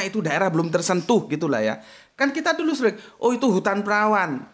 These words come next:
Tapi begitu masuknya, eh, pembalak-pembalak yang, yang nggak tahulah apakah liar atau diliarkan, akhirnya hutan itu habis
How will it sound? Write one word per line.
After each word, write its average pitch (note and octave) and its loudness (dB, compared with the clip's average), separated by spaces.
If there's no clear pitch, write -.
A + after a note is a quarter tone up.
Tapi F#3 2
begitu E3 0
masuknya, G3 0
eh, D#3+ 2
pembalak-pembalak E3 0
yang, D#3+ -2
yang D#3+ -2
nggak A#2+ 0
tahulah D3 2
apakah C#3 0
liar D3+ 2
atau C#3+ 2
diliarkan, D3+ 2
akhirnya D#3 0
hutan D3 -2
itu D#3 -2
habis C#3+ 0